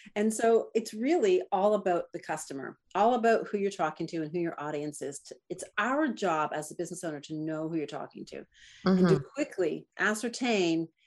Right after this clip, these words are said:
Speaker 1: There's so many clues, uh, where they hang out on social, what kind of clothes they wear,
Speaker 2: Mm-hmm.
Speaker 1: um, the way they write. There's so many, the way they move through space, a lot of clues.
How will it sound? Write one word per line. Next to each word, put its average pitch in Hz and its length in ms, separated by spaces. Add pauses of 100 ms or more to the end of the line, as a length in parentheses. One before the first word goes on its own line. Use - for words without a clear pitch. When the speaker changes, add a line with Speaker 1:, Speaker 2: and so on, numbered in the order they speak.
(240)
Speaker 1:
There's 226 260
so 277 300
many 285 200
clues, 285 600 (440)
uh, 208 180
where 196 240
they 262 160
hang 247 240
out 226 220
on 190 180
social, 190 480
what 185 500
kind 247 160
of 233 160
clothes 247 560
they 180 280
wear, 156 440
Speaker 2:
Mm-hmm. 175 360 (160)
Speaker 1:
um, 180 580 (460)
the 208 100
way 226 220
they 233 160
write. 202 560
There's 220 200
so 285 460
many, 240 260
the 202 120
way 226 100
they 226 140
move 240 360
through 208 120
space, 151 460
a 170 60
lot 196 320
of 214 120
clues. 156 360